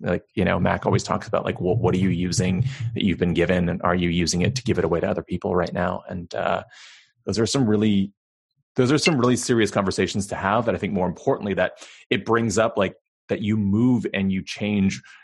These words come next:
not necessarily when it's the nice and frilly and happy and things are great, that you're easily moving on to the next thing. It's always in these moments of life is smacking you upside the head saying, you know, "Are you,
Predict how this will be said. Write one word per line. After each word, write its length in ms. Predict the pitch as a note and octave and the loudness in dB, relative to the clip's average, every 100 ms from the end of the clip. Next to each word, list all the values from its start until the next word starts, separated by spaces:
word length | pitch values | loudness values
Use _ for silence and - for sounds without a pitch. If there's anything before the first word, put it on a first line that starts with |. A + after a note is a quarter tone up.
| _ | _
not 260 | G2 A2 - - | 0 0 -2 -6
necessarily 540 | A2+ G#2 B2 A#2+ G#2+ | -4 -2 0 0 2
when 160 | G2 F#2+ | 2 0
it's 180 | F#2+ - | -2 -4
the 540 | G2+ F#2 F#2 F2+ F#2 - _ _ - _ A2 | -4 -2 -2 -4 -6 -10 _ _ -20 _ -2
nice 460 | A2+ B2 A#2 - - | 2 2 -2 -6 -4
and 260 | G2 F2 F2 | -2 -2 -2
frilly 500 | - B2 A#2 G#2+ G#2+ | 0 2 4 2 0
and 180 | F2+ E2+ | -2 -4
happy 480 | - A2 G#2 G#2 | -4 -2 0 0
and 200 | G#2 E2 | 0 -2
things 200 | A2 G2+ | -2 0
are 80 | G2 | -2
great, 360 | E2 F#2 F#2+ - | 0 2 2 0
that 140 | E2+ | -4
you're 220 | F#2+ G2 - | -2 -2 0
easily 440 | G3 D3 A2 G2+ F2+ | 0 0 2 2 2
moving 280 | B2 A2+ | 2 4
on 180 | G#2 G2+ | 4 4
to 80 | G2 | 2
the 80 | G2 | 0
next 260 | F#2 - | 0 -2
thing. 200 | - A#2+ | 0 2
It's 160 | G2 G2 - | 2 -2 0
always 400 | A#2 A#2+ A2 G2+ | 0 2 0 -2
in 140 | G2+ | -2
these 240 | F#2+ F2 F#2+ | -2 -2 0
moments 360 | G2 G2 F2 - | 2 0 -2 -2
of 400 | F2 E2+ F2 E2 - - _ _ - | 2 4 2 -2 -16 -20 _ _ -4
life 360 | F2+ G2 G2 | 0 0 0
is 120 | F#2+ - | -4 -2
smacking 420 | G2+ F#2+ - F#2 | 0 0 2 0
you 80 | F2+ | 0
upside 320 | - F2 F2 | 0 0 0
the 60 | |
head 320 | F2 F2+ F2 - | 0 0 -2 -4
saying, 500 | - F2 F2 F2+ - _ | -2 0 0 -4 -8 _
you 80 | E2+ | -6
know, 320 | E2 F2 G#2+ _ _ _ | -4 -4 -8 _ _ _
"Are 120 | F2 | -6
you, 360 | F2 F2 F2+ | -2 -2 -2